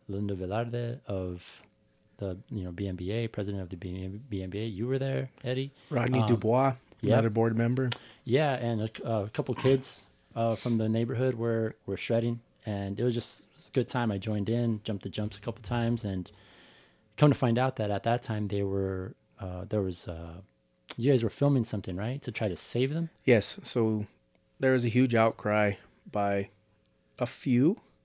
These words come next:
Speaker 2: loud local residents for the Kern Place Association, and they wanted to remove the wooden structures that we worked with the city.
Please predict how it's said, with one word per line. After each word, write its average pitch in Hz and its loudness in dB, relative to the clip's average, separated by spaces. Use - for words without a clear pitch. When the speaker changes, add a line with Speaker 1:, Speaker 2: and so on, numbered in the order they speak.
Speaker 2:
loud 113 6
local 107 2
residents 98 0
for - -8
the 101 -4
Kern 104 -6
Place 101 -6
Association, 107 -6
and 98 -2
they 98 2
wanted 98 -2
to - -4
remove 113 2
the 120 0
wooden 104 2
structures - -4
that 107 -4
we 104 -2
worked 123 0
with 117 -4
the 107 -4
city. 143 0